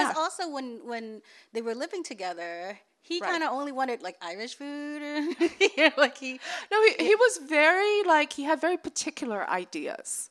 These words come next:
Speaker 2: Yeah.
Speaker 1: about food. But the thing is, I don't think, um,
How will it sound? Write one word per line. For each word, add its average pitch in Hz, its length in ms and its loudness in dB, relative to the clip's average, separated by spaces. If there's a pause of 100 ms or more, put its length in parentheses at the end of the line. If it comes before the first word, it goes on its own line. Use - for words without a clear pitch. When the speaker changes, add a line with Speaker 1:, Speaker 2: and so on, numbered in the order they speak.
(100)
Speaker 2:
Yeah. 170 80 -2
Speaker 1:
about 160 240 0
food. 147 440 -12 (320)
But 277 120 -2
the 302 100 -2
thing 403 200 -4
is, 339 260 0 (360)
I 294 120 2
don't 403 260 0
think, 370 300 -4 (960)
um, 233 540 -2